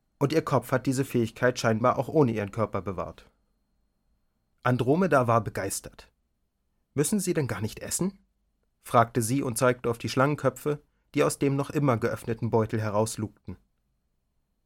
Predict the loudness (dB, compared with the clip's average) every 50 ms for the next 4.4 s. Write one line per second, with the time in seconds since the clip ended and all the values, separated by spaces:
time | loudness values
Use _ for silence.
0 | _ _ -12 -8 -6 -2 0 0 0 0 -2 -6 -4 -2 -2 -2 -2 -2 -4 -4
1 | -4 -6 -6 -6 -4 -2 -2 -2 -2 -4 -8 -12 _ _ _ _ _ _ _ _
2 | _ _ _ _ _ _ _ _ _ _ _ _ _ _ _ _ -10 -8 -2 0
3 | 2 2 4 4 4 2 2 0 0 -2 -2 -2 0 -2 0 2 2 2 2 2
4 | -2 -4 -4 -4 -6 -8 -12 -20